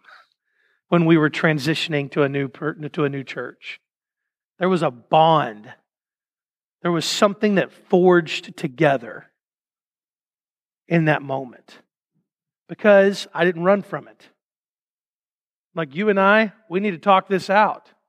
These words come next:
More recently, I was in a meeting with a community guy. Let's just say it that way.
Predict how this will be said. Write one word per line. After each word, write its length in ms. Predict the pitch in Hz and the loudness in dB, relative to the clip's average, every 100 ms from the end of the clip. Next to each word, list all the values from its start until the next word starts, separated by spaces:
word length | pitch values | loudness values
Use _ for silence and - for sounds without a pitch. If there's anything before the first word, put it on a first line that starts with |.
| _ _ _ _ _ _ _ _ _ _ _ _ _ _ _ _ _ - | _ _ _ _ _ _ _ _ _ _ _ _ _ _ _ _ _ -2
More 140 | 180 | 0
recently, 640 | 175 208 220 170 165 170 170 _ _ _ - | 2 0 -2 -4 -4 -4 -8 _ _ _ -2
I 140 | 180 | 2
was 240 | 214 196 | 4 2
in 100 | 196 | 2
a 120 | 185 160 | 2 0
meeting 420 | 170 202 175 165 | -2 -2 -2 -4
with 180 | 165 170 | -6 -8
a 60 | |
community 580 | - 175 170 180 180 175 | -8 -6 -4 -2 -2 -2
guy. 320 | 151 139 98 | 0 -2 -4
Let's 200 | 117 156 | -12 -12
just 160 | - 147 | -12 -10
say 100 | 160 | -10
it 120 | 143 | -12
that 180 | 120 107 | -14 -16
way. 260 | - - | -18 -20